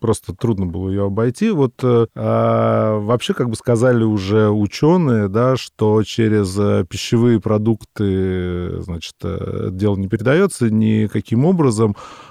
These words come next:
Но окажет ли это какое-то влияние, м, может, косвенным образом,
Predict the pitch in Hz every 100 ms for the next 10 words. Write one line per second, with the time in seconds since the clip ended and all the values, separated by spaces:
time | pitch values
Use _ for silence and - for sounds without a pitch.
0 | - 113 120 139 139 139 123 113 - 156
1 | 165 127 127 117 123 127 120 113 - 117
2 | 110 107 117 139 151 113 101 101 101 104
3 | - 104 95 - 123 113 107 104 110 117
4 | 107 92 98